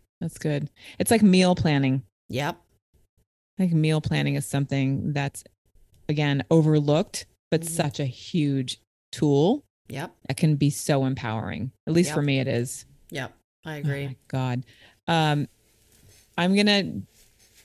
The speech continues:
Speaker 1: just mention that it's a good idea to accept where I'm at.
Speaker 2: Mm-hmm.
Speaker 1: Like, I don't need to be, or I don't need to be somewhere else or to have my life look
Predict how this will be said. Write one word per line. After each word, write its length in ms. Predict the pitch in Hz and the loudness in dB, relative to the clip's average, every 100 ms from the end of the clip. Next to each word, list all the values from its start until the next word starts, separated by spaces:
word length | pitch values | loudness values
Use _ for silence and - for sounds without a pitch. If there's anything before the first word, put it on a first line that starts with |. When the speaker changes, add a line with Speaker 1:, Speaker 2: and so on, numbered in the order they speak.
| _ _ _ 180 | _ _ _ 0
Speaker 1:
just 300 | 185 175 180 | 2 2 2
mention 800 | 165 165 165 - 180 180 185 - | 2 2 0 2 2 4 2 0
that 380 | 165 160 160 151 - | -2 0 0 0 -2
it's 140 | 160 | -2
a 40 | 151 | 0
good 200 | 165 160 | 2 4
idea 460 | 156 147 156 151 | 4 4 4 4
to 580 | 151 - 156 147 139 - - _ _ _ _ - | 2 0 2 2 2 0 -4 _ _ _ _ -6
accept 920 | 156 - - - 160 220 - - - _ _ _ _ _ _ _ _ _ _ _ _ _ _ _ | -6 -4 -10 -4 -2 -2 -4 -10 -12 _ _ _ _ _ _ _ _ _ _ _ _ _ _ _
where 220 | - 160 | 0 2
I'm 120 | 156 147 | 2 0
at. 220 | 135 - _ _ _ _ _ _ _ _ | -2 -4 _ _ _ _ _ _ _ _
Speaker 2:
Mm-hmm. 340 | 160 151 160 160 160 _ _ _ _ _ _ _ _ _ - | -16 -12 -12 -14 -18 _ _ _ _ _ _ _ _ _ -6
Speaker 1:
Like, 100 | 170 | 0
I 80 | 185 | 2
don't 140 | 220 | 2
need 140 | 196 | 2
to 60 | 170 | 0
be, 380 | 139 175 185 180 | -2 -2 -2 -2
or 180 | 156 143 135 _ _ _ _ _ _ _ _ | -4 -4 -8 _ _ _ _ _ _ _ _
I 80 | 165 | -2
don't 160 | 220 | 0
need 140 | 220 196 | 0 0
to 100 | 156 - _ | -4 -6 _
be 380 | - 175 180 180 | -4 -2 0 -2
somewhere 580 | 170 - 156 156 156 151 - | -4 -6 -6 -6 -6 -8 -4
else 240 | 160 170 | -2 -2
or 60 | 156 | -2
to 60 | 147 | -2
have 180 | 160 | -4
my 200 | 151 143 | -4 -4
life 500 | 143 143 147 160 - 143 | -6 -4 -2 -2 -2 -4
look 220 | 147 | -4